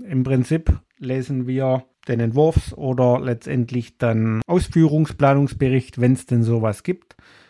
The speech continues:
Abhängig da davon schreibt man dann erstmal auf, okay, welche Anlagen gibt's, welche Funktionen gibt's vielleicht, wenn die dort schon dargestellt sind.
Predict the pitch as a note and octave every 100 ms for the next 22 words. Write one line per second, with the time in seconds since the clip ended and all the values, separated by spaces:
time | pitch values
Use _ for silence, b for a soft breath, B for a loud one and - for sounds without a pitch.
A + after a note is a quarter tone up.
0 | b C3 - C3+ B2 - B2+ C#3 - C3+
1 | C3 B2+ C3+ D#3+ C3+ B2 B2 A#2+ B2 C#3+
2 | - A#2 D3 D#3 - C3 C3 B2 A#2+ B2
3 | F3 E3+ D3+ C#3 C3+ C#3 - - B2 A#2+
4 | A2+ B2 A#2 - D3 D#3+ D#3 D3 C#3+ -
5 | - C3+ C3+ B2 C3 B2 C3 - C#3 -
6 | B2+ B2 B2+ B2 A2+ B2+ A#2+ C3+ A#2+